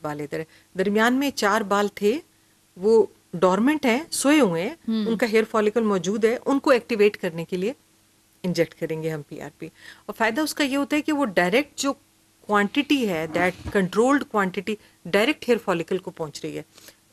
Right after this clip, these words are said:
Speaker 1: उधर हेयर फॉलिकल फौरन एक्टिवेट होता है और बनना शुरू हो जाता है बाल, और फिर वो निकलना शुरू हो जाता है।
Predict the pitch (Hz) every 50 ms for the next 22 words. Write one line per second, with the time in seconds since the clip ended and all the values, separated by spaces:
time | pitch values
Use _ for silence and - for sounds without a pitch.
0 | _ _ - 262 240 330 302 254 233 247 240 240 - 226 208 214 214 - 247 220
1 | - - 226 233 254 226 - 185 - - 202 170 175 170 - 196 180 - - 196
2 | 202 - - - 175 175 170 - _ _ _ 160 151 160 160 160 156 156 - 185
3 | 156 147 135 - 147 143 - 165 160 151 135 131 127 143 - _ _ _ _ _
4 | _ _ - 180 175 - 196 175 156 160 156 151 - 151 139 - 151 156 - -
5 | 160 156 156 147 - 170 175 151 - 175